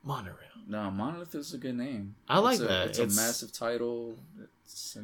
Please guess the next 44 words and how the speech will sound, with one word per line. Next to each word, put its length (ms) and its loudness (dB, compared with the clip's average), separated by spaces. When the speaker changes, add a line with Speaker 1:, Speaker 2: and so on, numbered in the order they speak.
Speaker 2:
just 440 -10
fucking 280 -14
heavy. 260 -8
Speaker 1:
If 60 -2
I 120 6
Speaker 2:
Sounds 80 8
Speaker 1:
saw 160 12
a 20 10
Speaker 2:
heavy. 80 8
Speaker 1:
game 180 10
called 320 8
Monolith, 680 2
I 160 -4
would 100 0
definitely 360 2
be 240 -2
intrigued 540 -4
at, 140 -4
at 240 -6
least. 500 -6
Monolith. 640 -8
It 100 -2
sounds 260 8
like 100 10
something, 200 4
like, 180 2
heavy 520 4
and, 200 -2
like, 300 -4
like, 140 -2
damn, 340 6
this 100 0
is 40 0
gonna 60 -2
be 120 0
an 280 -2
impactful 600 0
game 300 -6
or 60 -6
something. 420 -6
Monolith. 640 -8
I 100 4
like 200 10
it. 200 2